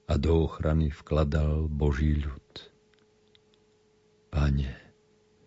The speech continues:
čo stvoril zbory anielské, rozprestrel nebo, základ zeme položil.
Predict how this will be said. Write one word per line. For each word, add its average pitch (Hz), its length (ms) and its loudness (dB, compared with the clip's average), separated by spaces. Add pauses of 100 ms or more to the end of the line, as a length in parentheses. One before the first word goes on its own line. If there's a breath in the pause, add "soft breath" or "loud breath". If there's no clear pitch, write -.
(540 loud breath)
čo - 160 4
stvoril 82 960 2
zbory 82 400 0
anielské, 80 720 2
rozprestrel 80 800 0
nebo, 78 400 0
základ 78 560 0
zeme 78 320 2
položil. 78 640 0